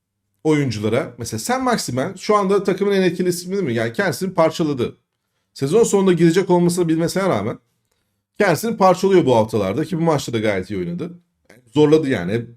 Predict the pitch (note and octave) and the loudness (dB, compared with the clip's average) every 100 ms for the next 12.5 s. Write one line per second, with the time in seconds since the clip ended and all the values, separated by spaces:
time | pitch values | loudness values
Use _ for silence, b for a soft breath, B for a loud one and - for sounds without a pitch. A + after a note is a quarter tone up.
0 | - C#3+ E3+ D#3 A#2+ A2 G#2 G2 F2 F2+ | -2 2 2 4 2 2 -2 -6 -8 -6
1 | F2 E2+ - F#2 - F2+ E2+ E2+ D#2+ D3 | -6 -8 -10 -14 -10 -10 -10 -10 -10 -12
2 | - _ _ _ _ _ _ _ - C3 | -14 _ _ _ _ _ _ _ -6 -4
3 | - G#3 B3 A3 A#3 G#3+ G#3 A3 A3 A3 | -2 -2 -2 -2 0 2 2 2 2 2
4 | G#3+ G#3+ G3+ G#3 - G3+ G3 F#3+ F#3 F#3 | 2 0 -4 -4 -4 -6 -4 -2 -2 0
5 | F#3+ F#3+ F3 G3 F#3 A#2 A2+ F3 _ _ | -2 -2 -4 -4 -2 -2 -4 -8 _ _
6 | _ _ _ _ _ _ _ _ - F#3+ | _ _ _ _ _ _ _ _ 0 0
7 | B3+ C4 G#3+ G#3 B3+ B3+ F#3+ E3+ C3 A#2+ | 2 4 6 6 4 0 -2 -4 -2 0
8 | B2 G3+ A#3+ A#3 A#3+ F#3 A#2 F#2 C3 D#3+ | 0 -2 -4 -2 0 2 0 0 -2 -2
9 | D#3+ E3 - G3+ G3 F3 F3+ G3 E3 G2+ | -4 -4 -6 -6 -6 -4 -2 0 0 -2
10 | E2+ _ - C3+ D3+ D#3 E3 D#3+ D3+ D#3 | -4 _ -6 -2 2 2 0 0 0 2
11 | D#3+ D#3 E3+ D3+ G#2 A2 F#2+ - F2+ E2+ | 2 2 2 0 -4 -6 -8 -8 -10 -8
12 | F2 - - A3 | -12 -14 -14 -14